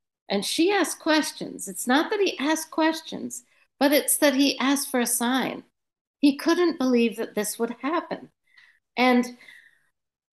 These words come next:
I think he's thinking that God can't do it. He's not realizing that God is in control and can miraculously enter into his circumstances.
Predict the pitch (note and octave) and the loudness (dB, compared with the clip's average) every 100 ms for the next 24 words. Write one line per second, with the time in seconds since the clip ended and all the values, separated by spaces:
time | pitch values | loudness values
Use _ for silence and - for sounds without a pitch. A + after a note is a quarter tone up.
0 | - C4 E4 - A3 G#3+ - B3 B3 B3 | 0 2 2 2 -2 -2 -2 2 2 0
1 | - _ _ _ _ - - C4+ C4 C4 | -6 _ _ _ _ -16 -2 0 2 2
2 | A#3 A#3 - A#3+ C4+ C4+ - B3 C4 C#4 | 2 0 -2 0 2 0 -2 0 2 0
3 | - F#3+ C4 D#4 - - A#3+ C4 B3+ C4+ | -2 0 2 2 -2 -4 -2 0 0 0
4 | C4+ - A3 C#4+ B3 D#3 E3+ F#3 F3+ F3+ | 0 0 2 4 4 2 0 -4 -4 -6
5 | - G#3+ B3+ C4+ B3 G#3 F3 - F3 - | -6 -2 0 0 0 -4 -6 -10 -16 -12
6 | - - - _ _ _ _ _ _ - | -10 -10 -14 _ _ _ _ _ _ -2
7 | F#3+ F#3+ - G3 G3 - _ G3 A3 A#3+ | -2 -2 -2 -2 -2 -6 _ -2 2 4
8 | D#4+ G#4 - F#3+ D3+ - - D3 D#3+ - | 4 2 0 0 0 -2 -2 -2 -2 -4
9 | _ _ _ - D4 F4 F4+ E4+ D#4+ D4+ | _ _ _ 0 2 4 4 4 4 4
10 | C4+ C4 - C#4+ C#4 A3 - G3+ F3 C#3 | 2 2 2 0 0 -4 -4 -4 -4 -4
11 | - - - | -8 -10 -14